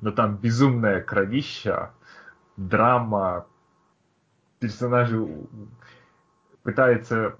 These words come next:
половина персонажей пытается вести себя, как будто они в комиксе,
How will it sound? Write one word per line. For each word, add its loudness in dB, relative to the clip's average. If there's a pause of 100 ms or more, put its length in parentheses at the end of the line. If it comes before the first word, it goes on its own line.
половина 0
персонажей 0
пытается 2
вести -4
себя, 0
как 2
будто 2
они 4
в -8
комиксе, 0